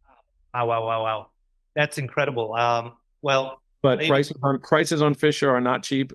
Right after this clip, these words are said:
Speaker 2: Uh, you know, we, they started with a budget of about three and, up to three and a half million. And I told them there's actually only one listing under three point nine. Uh, there's only about six listings between four and five million, and the rest sh-,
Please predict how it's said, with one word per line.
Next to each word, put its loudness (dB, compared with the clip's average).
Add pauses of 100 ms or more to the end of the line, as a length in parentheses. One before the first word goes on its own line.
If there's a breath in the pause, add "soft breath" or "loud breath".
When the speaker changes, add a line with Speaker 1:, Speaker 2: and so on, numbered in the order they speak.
Speaker 2:
Uh, 0 (400 loud breath)
you 0
know, 4
we, 0
they 2
started 2
with 2
a 2
budget 0
of 0
about -2
three 0
and, 2
up -4
to 0
three 2
and 2
a -2
half -2
million. 2
And 0
I 0
told -2
them -2
there's 2
actually 0
only 2
one 0
listing -2 (380 soft breath)
under 2
three -2
point -2
nine. 0 (380 loud breath)
Uh, -2
there's 0
only 2
about 0
six -6
listings -2
between -4
four 0
and -4
five -2
million, 0 (300 loud breath)
and -2
the 0
rest -2 (120)
sh-, -14